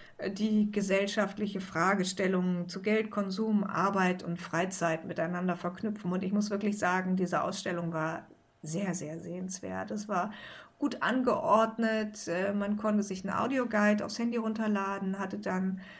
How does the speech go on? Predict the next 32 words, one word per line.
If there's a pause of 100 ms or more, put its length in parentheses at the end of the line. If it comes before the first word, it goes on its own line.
(120)
zu
vielen
Bildern,
nicht
zu
allen,
aber
zu
vielen
Bildern
eine
Erklärung. (480)
Und
es
war
wirklich
sehr
interessant
und,
ähm, (220)
hat
mich
auch
so
ein
bisschen,
äh, (460)
mitgenommen,
wie,
wie
er
das